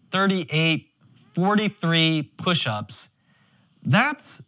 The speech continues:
probably, out of all of these, the exercise where they're going the longest into depleting their creatine supply and needing to rely to some degree on anaerobic glycolysis.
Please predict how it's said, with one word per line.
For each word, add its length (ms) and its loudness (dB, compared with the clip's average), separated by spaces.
probably, 540 0
out 140 6
of 240 -2
all 260 -2
of 160 2
these, 420 -4
the 180 0
exercise 720 0
where 200 -2
they're 100 0
going 460 0
the 80 0
longest 800 0
into 800 0
depleting 880 2
their 360 2
creatine 720 0
supply 720 -2
and 260 4
needing 320 2
to 120 2
rely 440 2
to 120 -2
some 300 0
degree 260 0
on 120 0
anaerobic 480 -2
glycolysis. 920 -8